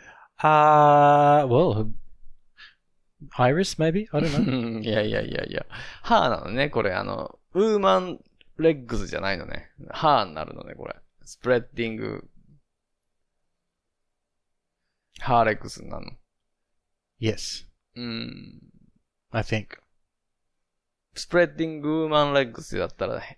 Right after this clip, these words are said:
Speaker 2: ダメなの？
Speaker 1: Well, it kind of sounds like you're doing it.
Speaker 2: ん？
Speaker 1: あの、ご-、合意の上で、
Speaker 2: うん。
Speaker 1: まあ、本人がやってくれた方がいいんじゃない？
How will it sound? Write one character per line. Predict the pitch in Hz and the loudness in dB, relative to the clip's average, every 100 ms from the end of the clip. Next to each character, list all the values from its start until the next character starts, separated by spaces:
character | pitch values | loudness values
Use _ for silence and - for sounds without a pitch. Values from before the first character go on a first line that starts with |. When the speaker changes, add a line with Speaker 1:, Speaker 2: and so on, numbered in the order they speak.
| _ 113 | _ -4
Speaker 2:
ダ | 104 | -2
メ | 95 | -2
な | - | -6
の？ | - _ _ _ _ _ _ _ _ _ _ _ _ _ _ - _ _ _ _ _ _ _ _ _ | -16 _ _ _ _ _ _ _ _ _ _ _ _ _ _ -20 _ _ _ _ _ _ _ _ _
Speaker 1:
Well, | 156 170 151 | 0 2 2
it | 147 - - _ - | -2 -4 -18 _ -2
kind | 170 143 | 0 0
of | |
sounds | - 131 117 113 | 2 2 2 2
like | 107 - _ _ _ _ _ _ _ _ - | 0 -4 _ _ _ _ _ _ _ _ -6
you're | 123 120 113 | 2 4 4
doing | 101 90 82 | 0 -4 -8
it. | - - _ _ _ _ _ _ - | -16 -18 _ _ _ _ _ _ -6
Speaker 2:
ん？ | 180 - - _ _ _ _ _ _ _ _ _ _ _ _ _ - | -6 -6 -16 _ _ _ _ _ _ _ _ _ _ _ _ _ -6
Speaker 1:
あ | 113 | -6
の、 | 104 98 98 98 113 | -4 -8 -10 -12 -4
ご-、 | 143 160 143 | 0 0 -2
合 | 135 165 165 | 0 4 4
意 | 170 | 4
の | 170 | 2
上 | 156 160 | 0 0
で、 | 143 147 _ _ _ _ _ _ | 0 -4 _ _ _ _ _ _
Speaker 2:
う | 139 | -8
ん。 | 120 | -6
Speaker 1:
ま | |
あ、 | 117 | -2
本 | 165 160 | 0 0
人 | 156 165 | 0 2
が | 180 | 2
や | 113 | 2
っ | |
て | - - | 0 -2
く | |
れ | 113 107 | 0 0
た | 107 | 0
方 | 101 | -2
が | 98 | -4
い | |
い | |
ん | 101 | -6
じ | |
ゃ | 104 | -6
な | |
い？ | 104 | -8